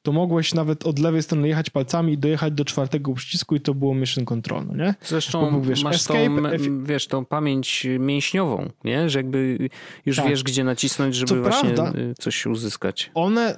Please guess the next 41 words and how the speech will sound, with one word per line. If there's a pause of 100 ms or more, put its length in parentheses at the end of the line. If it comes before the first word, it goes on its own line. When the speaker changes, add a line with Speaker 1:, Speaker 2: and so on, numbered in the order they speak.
Speaker 1:
te
przyciski
w
tym
momencie
są
w
tych
miejscach,
w
których
powinny
być
F
jeden
i
tak
Speaker 2:
Mhm.
Speaker 1:
dalej, (140)
no
nie? (1120)
E,
co
prawda
nie
do
końca,
bo
to
jest
tak,
że
no,
one
są
pogrupowane,
na
przykład
właśnie,
wiesz,
e,